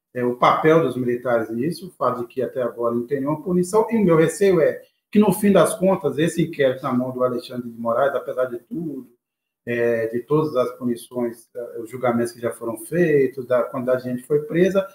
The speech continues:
ele, no fim, acabe sendo o que muita gente quer que ele seja, como Arthur Lira, entre outros, é, de que foi uma, um resu-, no fim, tem essa impressão de, de que a ideia de que foi um bando, de uma meia dúzia de três locados financiados por cinco ou seis,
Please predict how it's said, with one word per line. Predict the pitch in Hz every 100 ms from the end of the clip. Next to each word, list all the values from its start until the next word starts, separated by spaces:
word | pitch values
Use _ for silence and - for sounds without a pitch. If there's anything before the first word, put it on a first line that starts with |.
| _ _
ele, | 170 190
no | 190 185
fim, | - 180
acabe | 202 196 - 180 180
sendo | 175 185 180 202
o | 202
que | 214
muita | 180 202 196
gente | 170 185
quer | - 190
que | 196
ele | 165
seja, | - 180 143 -
como | 135 151
Arthur | - - 135
Lira, | 135 151 131
entre | 123 127
outros, | 123 - - _ _ _ _ _ _ -
é, | 123
de | 123
que | 139 151 160 185 190 175 -
foi | 160
uma, | 175 160
um | 151 160 151 135 127
resu-, | 131 165 170 180 85 - _
no | 165
fim, | 165 185 208 220
tem | 208
essa | 208 202
impressão | 180 170 175
de, | 190 190 - _ _ _
de | 143
que | 170
a |
ideia | 180 165
de | 170
que | -
foi |
um | 185 175
bando, | 165 196 208 185
de | 180
uma | 165
meia | 175 214 180
dúzia | 160 156
de | 151
três | 160 165
locados | 170 170 160 180 180
financiados | - 190 190 - 180 180 175
por | 180
cinco | - 175 180
ou | 175
seis, | - 160 160 165 -